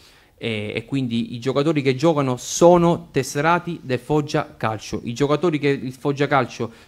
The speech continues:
cederà ai club di A o di B, perché ne cederà più di qualcuno,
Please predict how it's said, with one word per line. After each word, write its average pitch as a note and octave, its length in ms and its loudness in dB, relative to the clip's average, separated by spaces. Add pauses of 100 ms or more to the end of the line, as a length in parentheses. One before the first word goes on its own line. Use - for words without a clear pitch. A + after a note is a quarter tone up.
cederà C3+ 640 2
ai A#2+ 140 -2
club C#3 340 2
di B2+ 180 2
A C3 180 4
o A#2+ 120 -2
di B2 140 -2
B, B2 260 2
perché A#2 320 -4
ne A2+ 100 4
cederà A#2+ 320 0
più B2+ 160 -2
di B2 80 0
qualcuno, C#3+ 720 2